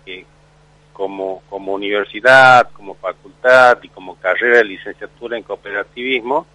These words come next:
eh, es una jornada que tiene muchas actividades de, de, de exposición y muestra de tareas que se están haciendo,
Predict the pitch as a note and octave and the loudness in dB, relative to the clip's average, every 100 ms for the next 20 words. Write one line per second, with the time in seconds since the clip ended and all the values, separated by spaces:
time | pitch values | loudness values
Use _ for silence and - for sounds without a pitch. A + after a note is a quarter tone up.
0 | _ _ _ _ G#2 G2+ G2+ F#2+ F#2+ G#2 | _ _ _ _ -4 -2 -2 -4 -6 -6
1 | - G#2+ G2+ - G2+ G#2 A2 B2 A#2+ B2+ | -6 -6 -8 -6 -6 -6 -2 0 0 -2
2 | - G#2+ G2+ F#2 _ G2+ F#2+ G2 F#2+ F#2 | -6 -12 -16 -16 _ -18 -16 -16 -18 -20
3 | _ _ G2+ D3 - B2+ G#2 G2 _ A2+ | _ _ -6 -6 -4 -2 0 -2 _ -12
4 | A#2 C3 C3+ A#2+ C3 C3 _ _ _ _ | 0 4 6 4 -2 -8 _ _ _ _
5 | _ _ - F#2 F#2 F2 - F#2+ - _ | _ _ -14 -12 -12 -16 -18 -18 -18 _
6 | _ _ F#2+ F#2 - G#2 G2+ - D3+ C#3+ | _ _ -12 -12 -12 -14 -10 -2 0 0
7 | A2 C#3+ C#3+ - G#2+ F#2 G2+ A#2 - A#2 | -2 -2 -2 -4 -8 -8 -8 -6 -8 -10
8 | G2+ G#2 G2+ G#2 - C3+ C3 B2 C#3+ F3 | -14 -10 -8 -8 -8 -6 -6 -8 -12 -12